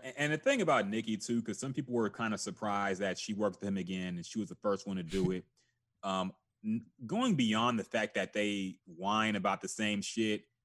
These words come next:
Speaker 1: I also think that Nicki has no moral compass, man. Like, she has no integrity, honestly.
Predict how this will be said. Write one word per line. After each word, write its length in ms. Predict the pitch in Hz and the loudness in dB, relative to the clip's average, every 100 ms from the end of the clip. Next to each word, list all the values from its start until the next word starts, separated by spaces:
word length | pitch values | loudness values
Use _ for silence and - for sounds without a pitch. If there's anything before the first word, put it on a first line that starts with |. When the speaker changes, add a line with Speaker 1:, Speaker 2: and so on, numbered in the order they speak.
| _ - | _ -4
Speaker 1:
I 140 | 135 | 0
also 320 | 208 247 165 139 | 2 2 2 0
think 340 | 143 131 110 | 2 0 2
that 240 | 113 92 | 2 0
Nicki 380 | 87 127 - 120 | -2 -4 -2 -4
has 320 | 110 113 101 | -2 -2 -2
no 260 | 92 104 117 | -2 0 2
moral 320 | 107 107 95 | 2 0 -2
compass, 560 | - 110 101 - 82 - | -4 -4 -4 -6 -12 -12
man. 300 | 85 82 85 | -14 -12 -12
Like, 160 | 82 | -10
she 180 | - 151 | -6 -2
has 260 | 175 175 117 | 0 2 2
no 220 | 113 107 | 2 2
integrity, 560 | 90 - 104 90 82 82 | 0 -4 -4 -6 -10 -12
honestly. 600 | 90 87 82 82 80 | -10 -10 -12 -14 -16